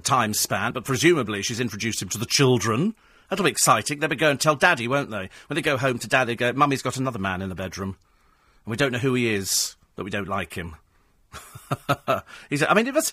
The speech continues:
must be a bit worrying for the kids when they grow up. They're gonna look at all these pictures, aren't they? Of sort of, you know, Mummy with all these various relationships, Mummy being drunk, Mummy falling over, Mummy face down in the gutter, Mummy looking Botox, Mummy looking ugly, well, most days.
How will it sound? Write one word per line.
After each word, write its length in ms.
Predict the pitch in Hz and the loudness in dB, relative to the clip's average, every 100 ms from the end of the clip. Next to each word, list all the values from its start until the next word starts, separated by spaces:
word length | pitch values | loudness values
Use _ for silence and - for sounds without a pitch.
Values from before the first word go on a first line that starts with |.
| - - | -8 -8
must 120 | 285 | 0
be 60 | |
a 40 | 214 | 2
bit 140 | 208 | 4
worrying 320 | 190 214 254 | 4 2 0
for 80 | 160 | -4
the 80 | 127 | -6
kids 280 | - 110 - | -4 -8 -6
when 120 | 113 | -8
they 80 | 110 | -6
grow 240 | 120 98 | -4 -2
up. 100 | 101 | -4
They're 100 | 151 | -4
gonna 200 | 143 143 - - 180 | -6 -6 -8 -10 -4
look 100 | 190 | 0
at 60 | |
all 80 | 220 | 0
these 180 | 220 - | 0 2
pictures, 720 | 208 - - 95 87 - - 160 | 0 2 0 0 -2 -4 0 0
aren't 180 | 165 | 0
they? 260 | 113 107 104 _ _ _ _ _ _ | -2 -4 -6 _ _ _ _ _ _
Of 120 | - - | -10 -4
sort 160 | 147 | 0
of, 80 | 135 | 2
you 60 | 139 | 2
know, 180 | 123 135 | 2 4
Mummy 280 | 156 147 | 2 2
with 120 | 135 139 | 0 -2
all 80 | |
these 180 | 135 127 | -2 -2
various 300 | 107 131 123 | 0 0 0
relationships, 640 | 131 123 110 110 - 131 123 | 0 0 0 -4 -4 -4 0
Mummy 280 | 139 131 | 0 0
being 280 | 117 123 117 | -2 -2 -2
drunk, 460 | 104 113 127 - - - - | 0 0 0 -2 -14 -12 0
Mummy 220 | 139 139 | 2 2
falling 400 | - 131 120 117 | -2 0 0 2
over, 340 | 113 110 127 | 2 0 0
Mummy 240 | 123 127 123 | 0 0 0
face 320 | - 113 - | -4 -4 -2
down 200 | 120 113 | -2 -2
in 80 | 107 | -4
the 60 | 107 | -2
gutter, 400 | 90 - 135 - - - | -2 0 -2 -4 -12 0
Mummy 240 | 143 139 | 2 2
looking 280 | 120 127 107 | 0 -2 -2
Botox, 560 | 120 110 - 127 - - | 0 0 0 -2 -2 -4
Mummy 200 | 131 123 | -2 0
looking 260 | 120 117 | -2 -2
ugly, 340 | 113 110 107 127 | -2 -2 -6 -6
well, 100 | 120 | -8
most 280 | 107 104 - | -6 -6 -4
days. 260 | 98 104 | -6 -6